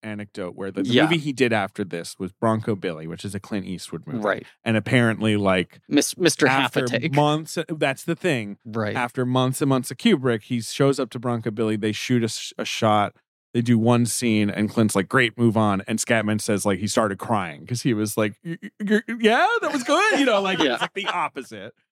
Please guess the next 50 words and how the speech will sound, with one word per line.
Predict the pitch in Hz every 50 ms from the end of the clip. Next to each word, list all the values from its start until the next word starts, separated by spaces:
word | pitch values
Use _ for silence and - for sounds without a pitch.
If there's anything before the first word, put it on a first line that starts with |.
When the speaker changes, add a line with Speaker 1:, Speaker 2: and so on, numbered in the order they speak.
| _ _ _ _ _ -
Speaker 1:
And | 165 170 175
so | 151 175 170
people | - 202 185 156 151
are |
like, | 139 127 117
"God," | 98 135 139 139 139 135 143
you | 160 160
know, | 143 127
then | 123 156 165 165
the | 160
narrative, | 156 165 175 175 175 165 165 165 151 135
of | 143 127 -
course, | _ - 151 147 139 127 -
just | - 120 -
sort | 131 120 107
of | 101
rears | 120 123 123 120 107
up | 117 113 107
Speaker 2:
Right, | 101
Speaker 1:
people. | 117 110 - -
Speaker 2:
P | - 175
T | 131 - 151 147
S | 131 127
D. | - 120 - 139 123 123 113 104
Speaker 1:
Yeah, | 190 185 170 156 - -
Speaker 2:
Yeah. | - 143 135 120
Speaker 1:
Kubrick | 165 151 -
was | 131 120 -
so | 127 123
awful. | - 180 170 160 151 - - 151 139 -
And, | 160 175
like, | 180 175 175 -
Speaker 2:
Right, | 208
Speaker 1:
then | 202 208 190
Speaker 2:
he | 139 135
broke | 127 143 170 151 131 -
Scatman. | - - - - 131 113 107 -
Speaker 1:
J | - 233 247 247
J | 208 226 226 208
does | 180 196 180 147
link | 160 165 165 147
to | - 156 151
a | 143
video | 156 208 196 170 147 131
here | 127 117 123 123 117 113 110
that | 104 123 117
I | 117 117
watched | 120 127 139 131 123 - - -
beforehand. | 120 110 - 104 101 98 95 90 90 90
I, | 95 101 95